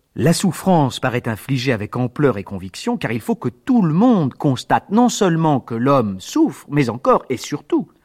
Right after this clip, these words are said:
comprenne pourquoi il souffre. Ce que les catcheurs appellent une prise,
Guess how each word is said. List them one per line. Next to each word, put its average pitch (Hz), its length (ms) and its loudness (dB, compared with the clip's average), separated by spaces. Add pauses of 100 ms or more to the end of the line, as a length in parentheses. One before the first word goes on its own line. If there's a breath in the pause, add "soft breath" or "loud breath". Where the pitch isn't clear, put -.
(680 soft breath)
comprenne 180 540 2 (680 soft breath)
pourquoi - 680 -2
il 98 140 -12
souffre. - 500 -20 (1600 loud breath)
Ce 202 120 0
que 190 100 4
les 175 100 6
catcheurs 170 340 -2
appellent 123 240 -2
une 101 160 -6
prise, 87 580 -12